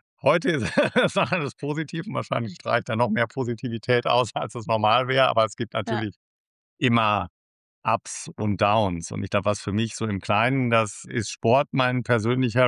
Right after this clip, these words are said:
Speaker 1: Reset aktuell. Dieses Jahr wird's vielleicht auch mein Triathlon-Jahr. Wir hatten eben im Vorgespräch auch schon kurz über
Speaker 2: Oh,
Speaker 1: Marathon oder
Speaker 2: spannend.
Speaker 1: Ähnliches hier
Speaker 2: Ja,
Speaker 1: gesprochen.
Speaker 2: genau.
Speaker 1: Genau.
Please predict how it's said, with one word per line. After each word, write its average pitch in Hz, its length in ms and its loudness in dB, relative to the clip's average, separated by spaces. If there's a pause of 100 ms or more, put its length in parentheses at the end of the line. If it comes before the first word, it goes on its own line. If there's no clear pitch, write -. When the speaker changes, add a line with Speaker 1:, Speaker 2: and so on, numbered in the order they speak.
Speaker 1:
Reset 135 480 2
aktuell. 131 680 2 (520)
Dieses 110 200 -4
Jahr 107 140 4
wird's 104 160 -2
vielleicht 107 220 2
auch 104 120 0
mein 98 400 0
Triathlon-Jahr. 120 920 4
Wir 104 100 2
hatten 104 180 -2
eben 101 200 -2
im 98 100 -4
Vorgespräch 107 540 -4
auch 107 100 -4
schon 95 120 -6
kurz 101 140 -6
über 107 100 2
Speaker 2:
Oh, 98 40 2
Speaker 1:
Marathon 117 520 2
oder 113 140 0
Speaker 2:
spannend. 113 140 2
Speaker 1:
Ähnliches 123 380 -2
hier 131 120 -2
Speaker 2:
Ja, 113 60 -2
Speaker 1:
gesprochen. 131 460 2
Speaker 2:
genau. 120 100 -2
Speaker 1:
Genau. 127 300 4